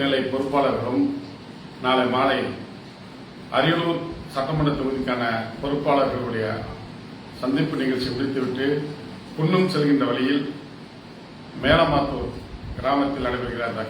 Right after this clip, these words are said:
அத்தகைய முப்பது விழாவிற்கு அரியலூர், பெரம்பலூர் உள்ளிட்ட அல்லது அருகாமையில் இருக்கிற திருச்சி, கடலூர், விழுப்புரம் உள்ளிட்ட ஒருங்கிணைந்திருக்கிற தஞ்சை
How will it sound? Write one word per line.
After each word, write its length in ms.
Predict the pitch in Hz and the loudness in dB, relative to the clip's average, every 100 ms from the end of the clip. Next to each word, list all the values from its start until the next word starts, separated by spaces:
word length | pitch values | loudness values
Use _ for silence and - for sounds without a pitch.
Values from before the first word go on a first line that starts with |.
| - | -6
அத்தகைய 360 | - 135 120 123 | -4 -2 0 0
முப்பது 260 | 123 - 147 | -2 0 2
விழாவிற்கு 520 | 131 123 123 123 135 139 147 - - - - - - 123 | 4 4 2 -2 -2 -2 -2 -6 -12 -16 -16 -16 -4 2
அரியலூர், 420 | 143 147 147 - - | 4 6 6 4 0
பெரம்பலூர் 440 | 131 143 143 139 | 2 4 4 4
உள்ளிட்ட 320 | 127 131 127 127 135 - - - | 4 0 0 2 2 0 -6 -4
அல்லது 300 | 131 127 123 120 123 - | -2 0 0 -2 -4 -2
அருகாமையில் 540 | 131 147 156 151 139 | 2 4 6 6 2
இருக்கிற 260 | 135 131 123 120 | 0 -4 -6 -4
திருச்சி, 360 | 135 127 127 131 135 143 - - - - - - - - - 135 | -4 -4 -4 -2 -2 -4 -10 -14 -12 -12 -10 -12 -14 -14 -8 -2
கடலூர், 480 | 135 131 131 127 127 127 - - - - - | 2 4 4 2 0 -6 -12 -16 -16 -16 -8
விழுப்புரம் 540 | 135 143 143 123 127 139 131 127 - - | -2 0 0 -2 0 0 -2 -6 -12 -6
உள்ளிட்ட 320 | 127 143 139 113 110 | 2 2 2 0 2
ஒருங்கிணைந்திருக்கிற 720 | 143 143 139 131 120 104 107 107 | 4 4 4 2 0 -4 -6 -6
தஞ்சை 340 | 120 123 123 | -6 -4 -2